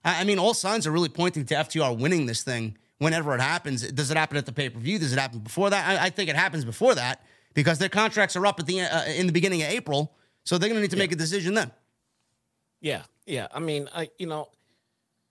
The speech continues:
Speaker 2: F T R losing to the Ass Boys and then going over to W W E, you know, after that would be something that Vince would do. You know, you, you bury them on the way out and send them out to the competitor so they look bad.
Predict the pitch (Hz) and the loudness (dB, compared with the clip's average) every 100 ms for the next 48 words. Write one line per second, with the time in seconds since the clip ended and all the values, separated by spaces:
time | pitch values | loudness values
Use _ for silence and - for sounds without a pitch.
0 | _ _ _ _ _ 170 202 - 196 202 | _ _ _ _ _ -4 -4 -2 0 0
1 | 170 131 147 190 180 196 180 _ _ _ | 0 -2 -2 -2 -2 -4 -6 _ _ _
2 | _ _ - 143 - - 143 175 165 160 | _ _ -6 -4 -4 -6 -2 -4 -4 -6
3 | 175 175 180 170 - _ _ _ _ 151 | -2 -2 -4 -8 -14 _ _ _ _ -6
4 | 127 120 156 165 151 135 156 147 147 156 | -6 -2 -2 -2 -2 -2 0 0 0 -2
5 | 143 131 156 151 151 151 135 139 151 156 | -4 -2 -2 0 -2 -2 -4 -4 -4 -6
6 | - _ - 131 131 123 117 - 135 135 | -12 _ -12 -10 -8 -8 -8 -10 -4 -4
7 | - 147 151 143 - 147 151 147 147 143 | -4 -2 -2 -2 -6 -6 -6 -4 -6 -8
8 | 131 _ _ _ _ - - 208 208 180 | -12 _ _ _ _ -12 -4 -2 -2 -2
9 | 160 139 143 151 143 135 117 123 85 - | -4 -4 -4 -6 -4 -8 -6 -8 -8 -14
10 | - 135 123 123 127 131 131 117 95 147 | -10 -8 -8 -8 -10 -12 -10 -12 -8 -2
11 | 156 160 156 147 139 135 143 143 139 123 | 0 2 0 -2 -4 -4 -2 -2 -4 -8
12 | 120 - - 151 139 131 147 127 135 113 | -10 -12 -8 -6 -6 -8 -10 -10 -10 -8
13 | 151 127 123 131 117 120 131 113 98 | -6 -6 -8 -8 -8 -6 -8 -8 -12